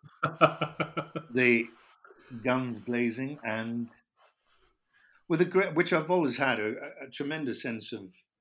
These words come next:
Speaker 2: throwing yourself in at the deep end, always
Speaker 1: Hmm.
Speaker 2: known and, um, instinctively. And then it's been proven that, you know, rehearsal rooms are places to make mistakes,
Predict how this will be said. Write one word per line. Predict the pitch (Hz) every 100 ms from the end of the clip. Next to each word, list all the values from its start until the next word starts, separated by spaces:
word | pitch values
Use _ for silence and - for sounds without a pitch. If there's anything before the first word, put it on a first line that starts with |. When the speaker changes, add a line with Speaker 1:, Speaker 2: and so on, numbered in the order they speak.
| _ -
Speaker 2:
throwing | 139 117 110
yourself | - 107 -
in | 110
at | 98
the | 98
deep | 104 98 90
end, | 80 78 - _ _ _ _ _ _ -
always | 156 123
Speaker 1:
Hmm. | 113
Speaker 2:
known | 104 95 92
and, | 87 90 - _ _ _ -
um, | 95 92 90 87 _ _ _ _ _ _
instinctively. | 117 113 - 131 120 87 90 87 - - _ -
And | 120
then | 113
it's | -
been | 107 92
proven | 120 98 92
that, | 92 - _ _ _ _ _ _ _
you | 127
know, | 101
rehearsal | 110 147 190 131
rooms | 107 101 92
are | 92
places | 131 - 95
to | -
make | 107 -
mistakes, | 82 - 104 80 - -